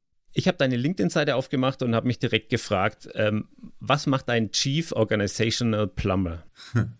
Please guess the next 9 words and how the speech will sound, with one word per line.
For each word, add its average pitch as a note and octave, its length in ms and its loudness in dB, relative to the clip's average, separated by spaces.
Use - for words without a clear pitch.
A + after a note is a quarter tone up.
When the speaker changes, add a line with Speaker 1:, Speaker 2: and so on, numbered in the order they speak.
Speaker 2:
Ja, A2 360 2
also, D3 340 0
weißt E3 220 2
du, G#3+ 240 -4
ich B2+ 160 2
habe D#3 140 2
ja E3+ 60 4
das D#3 180 0
Privileg, C3 840 0